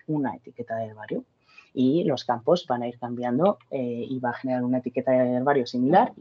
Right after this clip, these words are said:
con campos que se van a ir rotando. <clears throat> Este sería la plantilla de la etiqueta de herbario, en el que tenemos, como he comentado,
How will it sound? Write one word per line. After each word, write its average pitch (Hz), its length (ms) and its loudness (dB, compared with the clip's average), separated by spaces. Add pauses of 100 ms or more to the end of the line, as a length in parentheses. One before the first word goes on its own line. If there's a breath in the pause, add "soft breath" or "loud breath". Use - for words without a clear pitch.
con 123 160 -4
campos 120 380 -8
que 131 120 -4
se - 140 -12
van 113 160 -12
a 113 60 -14
ir 123 120 -12 (520 soft breath)
rotando. 113 420 -2 (320)
<clears throat> - 1600 -4
Este 156 340 4
sería 139 440 2
la 123 600 2
plantilla 127 720 -2
de 139 140 4
la 117 160 2
etiqueta 127 800 -2
de 131 140 0
herbario, 208 420 4 (460 loud breath)
en 156 160 4
el 135 120 0
que 135 120 2
tenemos, 135 420 0
como 127 220 -2
he 127 40 0
comentado, 135 460 2